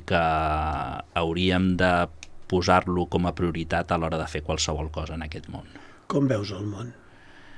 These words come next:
Speaker 1: <laughs> Món el veig una miqueta, una mica re-, revol-,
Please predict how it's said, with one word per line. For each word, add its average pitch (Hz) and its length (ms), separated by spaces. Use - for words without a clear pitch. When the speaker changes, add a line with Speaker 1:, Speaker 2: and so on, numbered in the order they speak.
Speaker 1:
<laughs> - 800
Món 110 200
el 110 100
veig 107 300
una 117 140
miqueta, 95 380
una 98 100
mica 98 220
re-, 92 160
revol-, 82 320